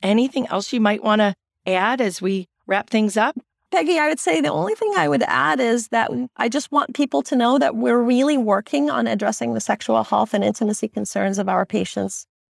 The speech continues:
Speaker 2: and their partners. We are thinking about really innovative solutions to get interventions to patients' home when it comes to sexual health. For example, our team had built a mobile app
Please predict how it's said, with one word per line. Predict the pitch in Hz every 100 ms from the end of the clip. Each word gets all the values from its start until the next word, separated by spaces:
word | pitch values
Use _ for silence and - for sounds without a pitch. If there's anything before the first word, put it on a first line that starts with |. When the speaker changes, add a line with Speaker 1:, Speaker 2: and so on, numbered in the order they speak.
| _
Speaker 2:
and | 208 202
their |
partners. | 196 - - - 190 101 - - _ _ _
We | 220 262
are | 269 233
thinking | 233 220 226 220 214
about | 202 185 -
really | 214 226 233 -
innovative | 220 220 226 226 214
solutions | - 202 196 214 262 254 240
to | -
get | 208 202 196 - _ _ _
interventions | 240 247 247 208 208 226 262 247 -
to | -
patients' | - 214 - 196 -
home | - - 196 220 277
when | 277
it | 269
comes | - 262 -
to | 247
sexual | 247 - 254 247
health. | 254 240 - _ _ -
For | 233
example, | 220 226 226 233
our | - 220
team | 220 247 226
had | 208 190
built | 196 196 -
a | 208
mobile | 196 190 185 180 -
app | - - -